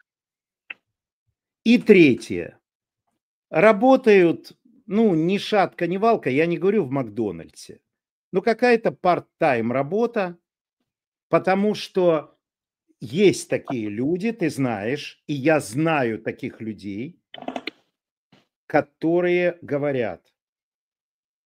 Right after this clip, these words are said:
«Я вот посерединке», я н-, вот в Германии такое, я тебе щас расскажу.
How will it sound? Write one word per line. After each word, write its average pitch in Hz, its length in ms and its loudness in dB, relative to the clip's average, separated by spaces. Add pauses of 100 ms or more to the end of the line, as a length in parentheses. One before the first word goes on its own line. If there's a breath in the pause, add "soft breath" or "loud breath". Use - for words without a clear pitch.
(2250)
«Я 165 320 0
вот 156 320 -6
посерединке», 160 1040 -4 (320)
я 147 280 -2
н-, 170 160 -4
вот 156 280 -4
в 104 120 -20
Германии 139 580 -2
такое, - 520 -20 (260)
я 123 140 -2
тебе 120 240 -8
щас - 280 -10
расскажу. 110 460 -10